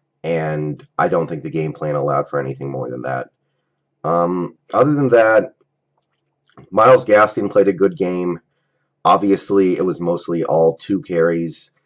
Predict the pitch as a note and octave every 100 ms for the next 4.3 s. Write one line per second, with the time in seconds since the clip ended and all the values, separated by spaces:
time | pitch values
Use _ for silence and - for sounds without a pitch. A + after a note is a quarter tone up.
0 | _ _ G2+ F#2 E2+ E2 F2+ E2+ F2 E2
1 | E2+ - E2 F2 E2 D#2+ E2 - E2 E2
2 | D#2+ E2 E2 E2+ D#2+ D#2 D#2+ E2 D#2 D#2
3 | D#2 D#2+ D#2 D#2 D2 E2 D#2+ D#2 D2+ D#2+
4 | D2+ -